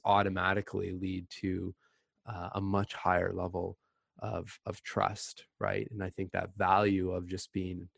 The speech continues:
open and, you know, and, and admitting too, like, "Hey, this is, this is where we screwed up, but here, like, here's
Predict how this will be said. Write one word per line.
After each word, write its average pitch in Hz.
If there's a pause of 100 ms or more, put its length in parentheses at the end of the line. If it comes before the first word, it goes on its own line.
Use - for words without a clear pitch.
(720)
open 107 (180)
and, 92 (280)
you 104
know, 87 (280)
and, 95
and 98
admitting 110
too, 170
like, 98
"Hey, 110
this 98
is, - (160)
this 107
is 95
where 101
we 101
screwed 104
up, 117
but 95
here, 104
like, 104
here's 113